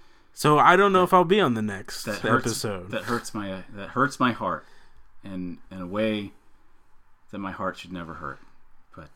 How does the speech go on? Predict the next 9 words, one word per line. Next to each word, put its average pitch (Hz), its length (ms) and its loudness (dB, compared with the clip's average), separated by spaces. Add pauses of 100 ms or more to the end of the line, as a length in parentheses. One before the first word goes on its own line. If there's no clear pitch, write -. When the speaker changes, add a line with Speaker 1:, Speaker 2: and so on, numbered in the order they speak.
(120)
Speaker 2:
uh, 73 160 -20 (1160)
well, 87 280 -8 (240)
you 110 140 -6
know 117 60 -2
what? 110 180 -2 (880)
I 107 60 -10
think 107 260 -8
I'll 92 100 -8
survive. 82 540 -10